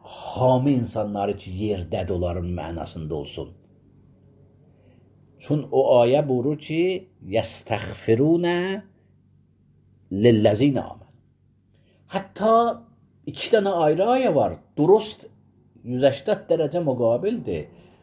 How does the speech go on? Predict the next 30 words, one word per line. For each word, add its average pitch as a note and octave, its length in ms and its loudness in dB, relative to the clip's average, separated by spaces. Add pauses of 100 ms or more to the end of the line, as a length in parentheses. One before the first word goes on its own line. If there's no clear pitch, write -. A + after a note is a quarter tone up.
(140)
Lənətullah F3 1120 0
vəl B2 220 2
mələikə. G2 720 -4
Bəzi C3+ 340 4
insanlar A2+ 400 -4
Allahın, C3+ 400 -4 (480)
e, F#2 140 -6 (180)
özünün G#2+ 380 -2
də F#3 100 6
lənəti F3 560 0
şamil E3 400 0
olar F#3 240 2
və F#3+ 140 4
mələklərin B2 680 2
də. D#2+ 140 -6 (200)
Surə B2 260 0
Ali A2+ 300 0
İmranda A2 340 -4
və F#3 240 0 (420)
Bəqərədə G#2 680 4
vardı. F#2 300 2
Ali F#2 280 0
İmran A2+ 240 -2
həştad - 400 -8
yeddi, F#2+ 240 -6
Bəqərə C#3 400 0
yüz B2 220 0
altmış F#2 400 -4
birdə D#3 260 -8
ki, - 140 -6